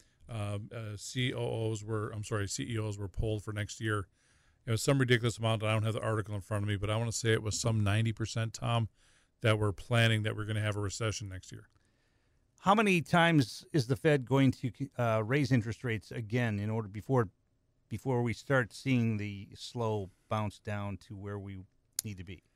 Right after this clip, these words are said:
Speaker 1: Don't know. Um, economists poll November we'll see seventy-five basis points,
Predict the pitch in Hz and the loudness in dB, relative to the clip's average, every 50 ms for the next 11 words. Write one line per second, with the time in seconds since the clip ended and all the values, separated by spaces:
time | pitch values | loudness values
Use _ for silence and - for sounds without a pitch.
0 | _ _ _ _ _ _ _ - 147 175 - 135 131 127 120 104 80 82 - _ | _ _ _ _ _ _ _ -2 -2 -2 0 0 0 2 2 0 -2 -6 -12 _
1 | _ _ 117 117 110 113 110 107 107 107 107 104 107 123 - _ _ _ _ _ | _ _ -6 -4 -2 0 0 0 0 0 0 -2 -4 -6 -10 _ _ _ _ _
2 | _ _ _ - - _ _ _ - - - - 131 139 143 139 131 - - - | _ _ _ -20 -20 _ _ _ -18 -10 -2 2 2 4 4 2 0 0 -4 -2
3 | - 131 127 127 123 120 123 - - _ _ _ _ _ _ _ _ _ _ _ | 2 6 8 8 8 8 6 2 -2 _ _ _ _ _ _ _ _ _ _ _
4 | 120 117 101 120 123 127 131 123 117 - - 127 117 - - 120 110 113 104 95 | 0 2 6 6 6 6 6 4 2 2 0 -4 -4 -2 0 0 0 0 -2 0
5 | 110 107 104 107 113 117 - 127 113 - - 120 117 120 - - - | -2 -2 0 0 0 0 -2 -6 -12 -10 -8 -8 -8 -8 -10 -14 -20